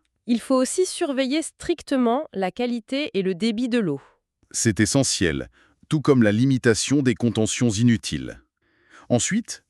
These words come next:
Speaker 2: pour valider le diagnostic, l'analyse d'urine et l'étude des performances du troupeau restent les références.
Speaker 1: En somme, face à une pathologie silencieuse, l'approche sanitaire doit évoluer. La gestion logistique,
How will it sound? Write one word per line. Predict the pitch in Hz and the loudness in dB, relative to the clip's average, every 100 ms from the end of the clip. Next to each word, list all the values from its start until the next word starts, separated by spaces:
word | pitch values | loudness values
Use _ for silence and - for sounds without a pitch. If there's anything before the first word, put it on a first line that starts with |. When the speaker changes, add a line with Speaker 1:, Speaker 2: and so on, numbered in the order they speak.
| - | -2
Speaker 2:
pour | 107 85 | -2 2
valider | 120 135 131 | 2 4 2
le | 120 | 2
diagnostic, | 87 101 92 85 - 175 - - _ - - | 2 2 2 0 -4 -6 -6 -14 _ -20 -6
l'analyse | 95 127 135 131 127 | 2 4 4 4 2
d'urine | 85 90 92 143 151 - | 0 0 2 2 0 0
et | |
l'étude | 110 131 - 156 | 0 0 -2 -4
des | 117 113 | -2 2
performances | 123 - 113 113 85 | 0 2 0 2 0
du | 87 | -6
troupeau | - 87 - 131 - _ - | -6 -4 2 0 0 _ 0
restent | 135 143 143 | 0 2 2
les | 120 | 4
références. | 104 98 98 67 62 - - - _ _ - | 2 0 -2 -2 -6 -8 -10 -12 _ _ -6
Speaker 1:
En | 202 | -6
somme, | - 247 262 247 - _ _ | -4 -2 -2 -2 -8 _ _
face | - 277 285 - | -8 -4 -2 -2
à | 202 | -2
une | 196 | -2
pathologie | 190 233 - 247 233 202 220 | -2 -4 -2 -2 -2 -2 -6
silencieuse, | - 277 247 202 - 202 220 277 302 - - - | -4 0 0 0 -2 0 0 -4 -10 -18 -20 -10
l'approche | 180 190 - 277 | -2 -2 2 0
sanitaire | - 254 240 233 247 254 | 0 0 2 2 0 0
doit | 185 202 - | 0 -2 -2
évoluer. | 214 190 190 151 143 - _ _ - - - | -4 -2 -2 -2 -6 -8 _ _ -20 -14 -2
La | 165 | 0
gestion | 160 208 - 254 233 | 2 0 0 0 2
logistique, | 214 247 208 - - 156 - - | 2 0 -2 -6 -8 -8 -10 -20